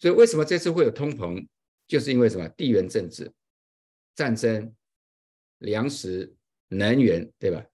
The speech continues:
这方面的一个冲击啊，所以呢，就带来所谓的我们，对吧？我们呢，看到了这样的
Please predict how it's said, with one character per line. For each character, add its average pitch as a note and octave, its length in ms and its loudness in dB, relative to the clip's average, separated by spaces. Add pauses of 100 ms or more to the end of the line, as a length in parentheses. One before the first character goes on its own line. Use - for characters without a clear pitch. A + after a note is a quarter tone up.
(280)
这 A#2 220 4
方 A2 200 -2
面 G#2+ 200 2
的 D#2 180 -8 (360)
一 B2 120 0
个 A2+ 100 2
冲 C3 300 0
击 E2+ 400 -6 (520)
啊， F2+ 180 -6
所 A#2 120 2
以 A2+ 60 6
呢， F#2+ 140 -2
就 A2 180 2
带 A#2 280 4
来 F2 280 0 (300)
所 G2 260 2
谓 A#2+ 200 8
的 E2 200 -2 (300)
我 F#2+ 160 4
们， F#2+ 420 -2 (100)
对 A2+ 120 2
吧？ F2 200 -2 (280)
我 F#2 160 -6
们 F#2 100 -4
呢， F2 160 -4 (220)
看 G#2 160 -4
到 G2 160 0
了 E2+ 100 0
这 - 160 2
样 G2+ 100 2
的 E2 160 -6